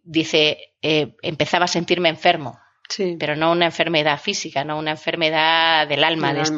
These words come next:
Speaker 1: estar en esos lugares presenciando estas cosas, ¿no? De, de esa impotencia, eh, de esa, de esa barbarie, ¿no? De, de ser testigo de esa barbarie. Y hasta un punto que, que,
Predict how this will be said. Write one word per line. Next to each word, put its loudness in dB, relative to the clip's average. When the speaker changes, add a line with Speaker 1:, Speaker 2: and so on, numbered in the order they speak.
Speaker 1:
estar 0
en -8
esos -6
lugares 2
presenciando -4
estas -4
cosas, -2
¿no? 2
De, 4
de 0
esa 0
impotencia, 0
eh, -4
de -4
esa, 2
de 2
esa 2
barbarie, 0
¿no? -6
De, -4
de -8
ser -4
testigo 0
de 2
esa 0
barbarie. -2
Y 4
hasta -2
un -6
punto -2
que, 0
que, -12